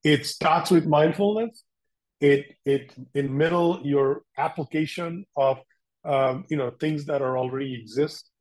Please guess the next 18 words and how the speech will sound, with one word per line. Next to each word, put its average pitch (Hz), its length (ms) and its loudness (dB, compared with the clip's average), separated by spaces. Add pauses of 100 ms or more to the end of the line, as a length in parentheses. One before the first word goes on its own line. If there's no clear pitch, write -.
(200)
and 135 260 -2
then, 131 380 -4 (440)
uh, 127 320 -2 (200)
to 135 160 -4
make 143 300 0
it 131 100 -2
sustainable, 131 680 -4 (480)
uh, 135 100 -10
you 131 140 0
have 139 240 2
to 131 220 -2 (180)
apply 127 360 2
systemic, 139 880 -6 (320)
uh, 127 480 0
you 139 80 2
know, 123 180 -2 (180)
uh, 139 180 2 (100)
implementation 127 920 -4